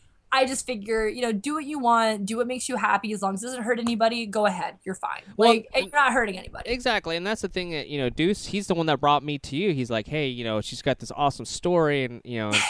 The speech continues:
Speaker 2: and,
Speaker 1: <laughs>
Speaker 2: and I, I kinda wanna have her on, and just, she seems really cool." And then I sent you a message, you know, introducing myself to you, and you're like, "Oh, hey, I'm so busy, and,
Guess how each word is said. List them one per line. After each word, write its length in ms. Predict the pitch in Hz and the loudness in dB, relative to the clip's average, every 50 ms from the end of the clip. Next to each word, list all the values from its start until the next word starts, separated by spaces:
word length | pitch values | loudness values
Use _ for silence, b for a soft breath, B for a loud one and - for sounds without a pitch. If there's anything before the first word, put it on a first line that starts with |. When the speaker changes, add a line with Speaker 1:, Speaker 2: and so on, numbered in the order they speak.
| B B B B B B - | B B B B B B -6
Speaker 2:
and, 180 | 123 127 120 | -6 -6 -4
Speaker 1:
<laughs> 0 | - | -6
Speaker 2:
and 140 | - 127 127 | -8 -8 -4
I, 60 | - 131 | -4 -6
I 40 | 135 | -4
kinda 240 | - 156 147 151 147 | -2 -2 0 0 2
wanna 180 | 151 151 143 | 0 0 0
have 160 | 139 143 143 | 0 -2 0
her 120 | 139 143 135 | 0 0 0
on, 280 | 135 139 139 139 143 | 0 0 0 -2 -2
and 180 | 139 131 123 120 | -4 -6 -6 -6
just, 240 | 120 117 - - 127 - | -8 -10 -8 -10 -10 -8
she 140 | - 139 | -6 -8
seems 220 | 131 - 147 139 127 | -6 -6 -6 -6 -2
really 200 | 135 135 131 - | -2 -2 -2 -2
cool." 420 | - - 170 165 160 160 156 151 147 | -2 -2 0 0 2 2 2 0 0
And 120 | 139 135 | -2 -4
then 100 | 127 123 | -4 -4
I 120 | 127 147 | -4 -4
sent 220 | 151 - - 170 139 | -4 -4 -8 -8 -4
you 120 | 165 160 | -2 -2
a 60 | 156 | -2
message, 520 | 147 147 147 143 - - 156 143 139 131 147 | -2 -2 -4 -6 -4 -2 0 0 0 -2 -4
you 60 | 135 | -6
know, 60 | 127 | -6
introducing 440 | 131 127 - 139 139 - - 139 135 | -6 -8 -6 -6 -6 -6 -6 -6 -6
myself 380 | 131 127 - - 143 135 - - | -6 -6 -6 -4 -4 -4 -4 -6
to 100 | - 139 | -8 -6
you, 320 | 131 127 120 120 120 120 | -2 -2 0 2 2 2
and 140 | 120 120 120 | 0 0 -2
you're 180 | 117 117 117 117 | -2 -2 0 0
like, 220 | 117 113 110 113 - | 0 0 -2 0 2
"Oh, 200 | 196 226 214 175 | 4 4 4 4
hey, 180 | 170 196 202 | 4 2 2
I'm 140 | 185 160 147 | 2 0 -2
so 180 | - 165 160 160 | 0 -2 -2 0
busy, 380 | 160 175 170 160 143 139 127 | 0 -4 -2 -2 -6 -4 -4
and, 180 | 117 113 113 | -6 -8 -10